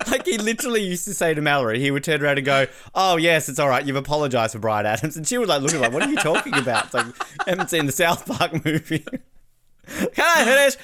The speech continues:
Can I finish?" "Okay, I finished." <laughs> If you wanna listen to me talk about the South Park movie, go to Mario Lanza's, uh, s-, uh, I can't remember the name of his podcast, but it's great. I was on it. I was, <laughs> had a great time.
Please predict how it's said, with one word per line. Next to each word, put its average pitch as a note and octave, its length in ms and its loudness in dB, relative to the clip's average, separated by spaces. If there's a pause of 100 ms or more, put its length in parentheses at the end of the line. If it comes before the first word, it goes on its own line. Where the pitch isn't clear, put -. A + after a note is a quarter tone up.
(140)
Can D4 120 2 (280)
I E4 120 6
finish?" A#3 300 0 (500)
"Okay, C3 240 2
I A2+ 100 0
finished." G#2+ 320 -2 (260)
<laughs> - 760 -8 (360)
If - 160 -12
you C4 80 0
wanna F4 140 4
listen G#3+ 240 0
to F#3+ 60 -2
me G3+ 120 2
talk G3 180 2
about E3+ 160 0
the C#3+ 60 -6
South G3+ 240 0
Park A#2 220 -2
movie, A2 260 -2
go C3+ 220 2
to B2+ 220 0
Mario F3 340 2
Lanza's, C3+ 800 -2
uh, G2+ 400 -2
s-, - 180 -10
uh, G#2 500 0
I G#2 120 -2
can't B2 120 -6
remember A2 160 -6
the G#2+ 40 0
name G#2 80 -2
of G2+ 40 -6
his G2 60 -10
podcast, F2+ 480 -8
but A2+ 80 -4
it's C3+ 100 -6
great. A#3 160 2
I D3 140 4
was D4 100 2
on C3+ 120 2
it. - 60 -2
I - 220 0
was, - 1120 -4
<laughs> - 60 -20
had A#3+ 160 0
a A3+ 40 0
great A3 260 2
time. A#2+ 420 0